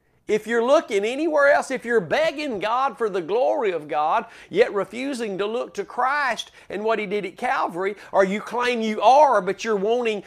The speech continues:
more glory, you've got to keep your faith in the only avenue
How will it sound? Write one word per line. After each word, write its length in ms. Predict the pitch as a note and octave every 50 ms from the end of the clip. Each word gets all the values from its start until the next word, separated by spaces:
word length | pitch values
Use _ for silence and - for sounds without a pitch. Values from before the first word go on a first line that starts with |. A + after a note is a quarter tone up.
| - -
more 460 | C#3+ D#3 F3+ A3 B3 C#4 C#4+ C#4 B3
glory, 680 | F#3 F#3 G3+ A3+ B3+ C#4+ F4+ F#4 E4+ G3+ D#3+ D#3+ G3+ B3+ - _ _ _ _ _ _ _ _ _ _ _ _ _ _ _ _ _ _ _ _ _ _ _ _ _ - G3 - - -
you've 260 | G#3 G3 A3+ G#3+ G#3
got 300 | F#3 A#3+ B3 C#4 D#4 -
to 80 | E4 C4+
keep 320 | - - C#4+ C#4+ C4 -
your 160 | B3 B3+ B3
faith 480 | - - C#4 C#4 D#4 F4 E4 D4+ - -
in 100 | B3+ A#3
the 160 | A#3+ B3+ B3
only 300 | B3 B3+ B3 B3 A#3+ A3+
avenue 640 | A3+ B3+ C#4 D#4+ E4+ D4+ C4+ B3 A#3+ A#3+ B3 C4 C#4